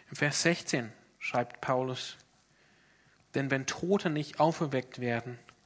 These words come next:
so ist auch, ist auch Christus nicht auferweckt worden.“ Er wiederholt es. Das muss man hier begreifen als Korinther. Er bestätigt hier,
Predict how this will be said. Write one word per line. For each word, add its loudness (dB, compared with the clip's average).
so -2
ist -2
auch, -4
ist -4
auch -6
Christus -4
nicht -8
auferweckt -6
worden.“ -6
Er -4
wiederholt 2
es. -6
Das -12
muss 0
man -2
hier 0
begreifen 0
als -12
Korinther. -4
Er -4
bestätigt 0
hier, -4